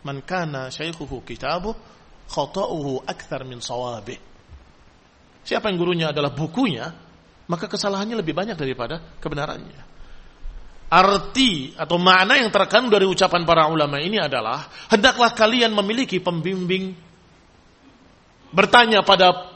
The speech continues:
ulama, meminta fatwa dari ulama, nunggu ulama. Kenapa? Aib? Jelek kalau nunggu ulama? Khonibdin a'azakumullah.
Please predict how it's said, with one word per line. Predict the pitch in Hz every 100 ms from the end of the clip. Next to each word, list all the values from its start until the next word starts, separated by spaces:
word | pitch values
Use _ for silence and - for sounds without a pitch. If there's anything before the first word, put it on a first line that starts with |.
| - -
ulama, | 208 196 175 180 190 196 - - - - 202
meminta | 226 247 233 196
fatwa | 233 233 202 180
dari | 208 185
ulama, | 185 190 180 196 202 208 - -
nunggu | 214 254 233 214 269 226 -
ulama. | 233 226 196 208 196 202 -
Kenapa? | 294 156 131 - - - _ -
Aib? | - 165 247 330 - - - - - - - - - _ _ _ _ _ _ -
Jelek | 233 262 254
kalau | 208
nunggu | 208 202
ulama? | 220 220 277 - - - - - - _ _ _ - - - _ -
Khonibdin | 233 214 202
a'azakumullah. | 196 208 202 190 196 190 190 -